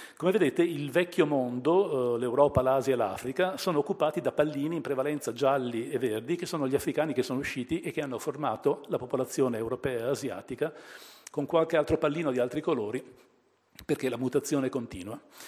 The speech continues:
Mentre in Africa c'è un repertorio praticamente completo di tutta la variabilità umana, ci sono i gialli e i verdi e tanti altri colori. Se questo modello non è tanto lontano dalla realtà, questo modello spiega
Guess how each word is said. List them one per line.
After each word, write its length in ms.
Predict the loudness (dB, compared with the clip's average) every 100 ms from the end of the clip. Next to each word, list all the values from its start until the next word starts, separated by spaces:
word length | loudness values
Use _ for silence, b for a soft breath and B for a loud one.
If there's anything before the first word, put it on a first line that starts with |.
| B B -4
Mentre 260 | -2 0
in 100 | -2
Africa 380 | -2 0 2 2
c'è 160 | 2 0
un 240 | 0 -2
repertorio 580 | 0 0 2 2 2 2
praticamente 600 | -2 -2 -2 -2 -4 -4
completo 420 | -2 -2 -2 0
di 80 | -2
tutta 220 | -2 0
la 40 |
variabilità 520 | 2 2 0 -2 -2 -2
umana, 440 | 0 -2 -4 -8
ci 80 | -8
sono 160 | -6 -6
i 40 |
gialli 300 | 2 2 4
e 40 | 0
i 40 |
verdi 320 | 0 -4 -6
e 60 | -8
tanti 260 | -10 -10
altri 240 | -10 -10 -10
colori. 400 | -8 -10 -10 -16 -20 B B B B B B B
Se 300 | -12 -2 0
questo 220 | 2 2
modello 360 | 4 6 4 2
non 160 | 0
è 200 | -2 -2
tanto 520 | -2 -2 -2 -4 -6 -6 B B B B -12
lontano 540 | -8 -6 0 0 0
dalla 220 | -2 0
realtà, 460 | 0 -2 -2 -6 -6 -14 B B B -8
questo 180 | -4
modello 300 | 0 0 0
spiega 720 | -4 -4 0 0 -2 -6 -12